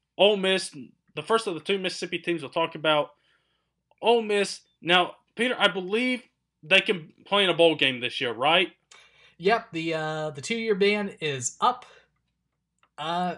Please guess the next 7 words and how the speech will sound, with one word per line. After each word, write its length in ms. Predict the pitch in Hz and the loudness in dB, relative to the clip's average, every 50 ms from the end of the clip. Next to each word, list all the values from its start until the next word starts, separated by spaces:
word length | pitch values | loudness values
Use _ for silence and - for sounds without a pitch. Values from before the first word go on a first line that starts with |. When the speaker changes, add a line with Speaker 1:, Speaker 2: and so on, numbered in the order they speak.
| - - | -4 0
Speaker 2:
Ole 180 | 190 240 262 | 2 2 2
Miss 300 | 220 214 240 247 226 - | 2 0 0 -2 -2 -2
is 100 | 214 185 | -4 -4
back, 340 | 185 208 170 151 139 - - | -2 -2 -2 -2 -2 -4 -6
everybody, 640 | 139 135 135 131 127 139 143 156 160 165 170 170 | -8 -8 -8 -8 -8 -6 -4 -4 -4 -4 -4 -4
with, 320 | 160 143 135 127 - _ 147 | -6 -6 -8 -10 -10 _ -10
uh, 300 | 131 127 131 127 131 | -8 -8 -6 -8 -8